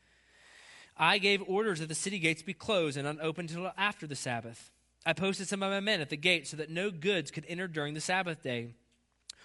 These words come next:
Once or twice the merchants and those who sell all kinds of goods camped outside Jerusalem, but I warned them, "Why are you camping in front of the wall? If you do it again, I'll use force against you." After that, they did not come again on the Sabbath.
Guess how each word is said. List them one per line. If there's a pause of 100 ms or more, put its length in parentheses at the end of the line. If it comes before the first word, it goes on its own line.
Once
or
twice
the
merchants
and
those
who
sell
all
kinds
of
goods
camped
outside
Jerusalem, (320)
but
I
warned
them, (400)
"Why
are
you
camping
in
front
of
the
wall? (160)
If
you
do
it
again,
I'll
use
force
against
you." (680)
After
that,
they
did
not
come
again
on
the
Sabbath.